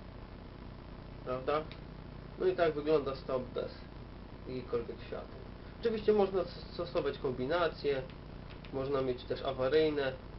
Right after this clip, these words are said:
można znowu stop wtedy włączyć. Wszystko dzieje się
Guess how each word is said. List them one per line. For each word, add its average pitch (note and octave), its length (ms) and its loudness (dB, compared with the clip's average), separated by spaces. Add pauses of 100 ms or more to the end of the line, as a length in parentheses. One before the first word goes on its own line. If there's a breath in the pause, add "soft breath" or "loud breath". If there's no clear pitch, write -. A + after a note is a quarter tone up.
(1600)
można B2+ 340 2
znowu B2+ 360 2 (220)
stop D#3+ 220 4
wtedy C#3+ 320 2
włączyć. C3+ 540 2 (840)
Wszystko F3 360 2
dzieje C#3+ 340 4
się B2+ 260 0